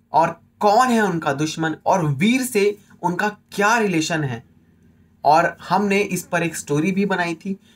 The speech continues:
जिसमें इस बात के कई ऐसे हिंट्स थे जिसमें ये बताया जा रहा था कि जो वीर है वो चील नहीं बल्कि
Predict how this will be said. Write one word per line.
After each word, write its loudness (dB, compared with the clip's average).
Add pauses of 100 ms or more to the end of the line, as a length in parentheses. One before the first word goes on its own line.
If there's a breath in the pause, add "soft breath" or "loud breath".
(180 soft breath)
जिसमें -4
इस -2
बात 2
के -4
कई 0
ऐसे 0
हिंट्स -2
थे -4 (440 soft breath)
जिसमें -4
ये 2
बताया 2
जा 0
रहा -2
था -4
कि -10
जो -4
वीर -2
है -2 (360 soft breath)
वो 4 (180)
चील -2
नहीं -2 (360)
बल्कि -2